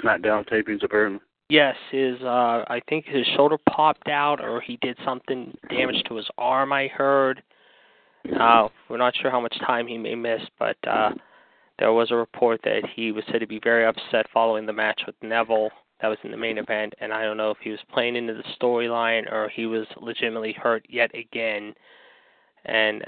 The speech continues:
Speaker 2: there's been no confirmation at this point how much time he may miss. But, uh, I did hear he did pop his shoulder out of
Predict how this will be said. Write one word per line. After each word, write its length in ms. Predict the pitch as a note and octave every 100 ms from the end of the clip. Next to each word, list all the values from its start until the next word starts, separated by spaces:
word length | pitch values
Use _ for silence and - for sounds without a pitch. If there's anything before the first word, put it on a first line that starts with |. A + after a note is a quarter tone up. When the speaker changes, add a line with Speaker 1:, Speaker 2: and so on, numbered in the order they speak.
| A#2
Speaker 2:
there's 240 | A2+ A2
been 180 | - A2+
no 140 | A2+
confirmation 760 | A2+ A#2 A2+ A2 A2+ A2+ - A2
at 100 | -
this 160 | A2 -
point 220 | - A2+ A2+
how 180 | A#2+
much 200 | A#2+ A2+ -
time 220 | - A#2 A#2
he 100 | A#2
may 200 | A#2+ A2+
miss. 220 | A2+ G#2+ - - _ _ - - _ -
But, 200 | A2 - -
uh, 40 |
I 260 | G#2+ A2 G#2+
did 180 | A#2 A2+
hear 220 | - A2
he 160 | G#2 A#2
did 200 | - A#2
pop 300 | - A#2 A2
his 140 | - -
shoulder 380 | - A2+ A2 A2
out 160 | A2
of 80 | A2